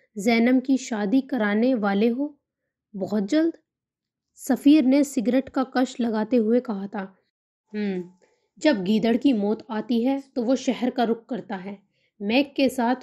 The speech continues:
उससे ज्यादा कुछ और सीन नहीं होने वाला। जकी ने शराब से भरा ग्लास अपने अंदर उडेलते कहा था, "मगर वो तो कहता है कि तुमने उसे जबान दी है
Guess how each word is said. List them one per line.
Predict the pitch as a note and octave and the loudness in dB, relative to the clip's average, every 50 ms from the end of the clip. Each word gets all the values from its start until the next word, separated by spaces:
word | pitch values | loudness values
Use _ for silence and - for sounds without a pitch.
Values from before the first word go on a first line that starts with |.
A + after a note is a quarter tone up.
| - _ | -8 _
उससे | C#4+ C#4 - - - D4 C4 G#3 | -8 -6 -6 -2 0 2 2 2
ज्यादा | F3 A3 G#3+ G3+ F#3+ F#3 B3+ C4 | 0 -2 -2 -2 0 0 -2 -2
कुछ | B3+ - _ - C4+ C4+ - - - - _ _ - | -2 -6 _ -4 -4 -4 -4 -12 -20 -20 _ _ -4
और | B3 B3 B3+ A#3+ | 0 0 0 0
सीन | A#3+ - - C4 C4 B3+ | -2 -2 0 2 2 2
नहीं | A#3 A3 A3 A#3 C4+ C4+ | 2 2 2 2 2 2
होने | G#3+ G#3 G#3+ G#3 G#3+ A3 | 2 0 -2 0 0 -2
वाला। | F#3+ F#3+ F#3+ F#3 F#3 F#3+ - _ _ _ _ _ _ _ | -2 -4 -6 -8 -10 -12 -14 _ _ _ _ _ _ _
जकी | G#3 F3+ A#3 A3+ - D#4 D#4 D4 | -6 -6 -6 -2 4 4 4 6
ने | B3+ A#3 A#3 B3+ B3+ - _ _ _ _ _ | 6 4 2 2 0 -6 _ _ _ _ _
शराब | - - - A#3+ A3 A3 A#3 B3+ C4 | -16 -6 -4 -2 0 0 0 0 -2
से | C4 - - C#4+ C4 | -4 -4 -2 -2 -2
भरा | F#3 G#3 G#3+ A#3 A#3 A#3+ | 0 -2 -2 0 0 0
ग्लास | G3 F#3 G3+ G3+ G#3+ A#3+ A#3 - - | 0 0 -2 0 0 -2 -4 -4 -8
अपने | C#4 - - C4+ C#4+ C#4+ | -10 0 2 2 2 2
अंदर | C4 A#3+ A3 G#3+ A#3+ C4 | 0 -2 -2 0 0 -2
उडेलते | C4 C#4+ A3+ F#3+ G#3+ G#3 G#3 F#3 - C4+ | -2 -2 -4 -2 -2 -2 -2 -2 -4 -4
कहा | C4+ A#3 F#3+ F#3 G3 | -4 -4 -6 -8 -10
था, | F#3+ F#3+ F#3+ - _ _ _ _ _ _ _ _ G#3+ | -12 -14 -18 -20 _ _ _ _ _ _ _ _ -8
"मगर | G3 G3+ G3+ F3+ C4 C#4+ C#4 | -6 -4 0 2 2 2 2
वो | G#3+ F3+ G3+ G#3 G#3 | 0 0 -2 -2 -2
तो | G#3 C#4 C#4+ | -2 -2 -4
कहता | C4+ - B3 F#3 F3+ F#3 - B3 | -2 -4 -6 -6 -6 -4 -4 -6
है | G#3 - A#3 B3+ | -4 -4 -6 -6
कि | B3+ - C#4+ C4+ | -4 -2 -4 -4
तुमने | C4+ - B3 A3+ G#3 G#3+ A#3 B3+ C4+ | -4 -4 -4 -2 0 0 0 0 0
उसे | C4 C4 A3 - C#4 B3+ | 0 -4 0 0 0 0
जबान | G3 F#3+ G#3+ F#3+ F#3 G#3 A3 B3 B3 G3+ | 0 -2 -4 -6 -6 -4 -2 -2 -2 0
दी | A#3+ G#3 G3 G3 | -2 -2 -2 -2
है | G#3 G#3+ A3+ C4+ | -2 -2 -4 -4